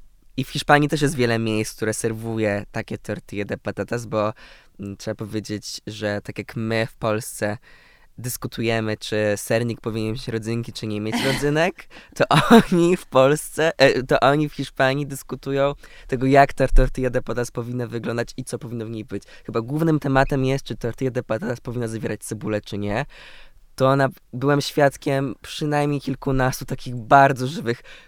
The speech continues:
Speaker 1: wyobraźcie sobie żywą hiszpańską konwersację, że krzyki, wstawanie na temat cebuli <laughs> w tortilla de patatas. I też tego, czy, czy ona powinna być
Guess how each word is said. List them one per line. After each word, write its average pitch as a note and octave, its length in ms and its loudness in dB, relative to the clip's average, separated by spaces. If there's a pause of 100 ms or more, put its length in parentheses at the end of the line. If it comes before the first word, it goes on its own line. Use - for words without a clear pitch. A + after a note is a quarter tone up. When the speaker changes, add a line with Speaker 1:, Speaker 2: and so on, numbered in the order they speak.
Speaker 1:
wyobraźcie C3+ 320 2
sobie C3 200 -2
żywą C#3+ 320 -2
hiszpańską - 540 -4
konwersację, B2+ 680 0
że C#3 100 -4
krzyki, - 520 2
wstawanie E3 720 8
na B2+ 80 -2
temat E3+ 280 2
cebuli D3 460 0 (380)
<laughs> A#4+ 380 4
w - 80 -12
tortilla - 400 0
de - 100 -10
patatas. - 580 -2 (420)
I C#3+ 100 0
też D#3 340 4
tego, D#3+ 300 2
czy, - 140 -10 (100)
czy - 120 0
ona D3 200 2
powinna C#3+ 320 0
być - 80 0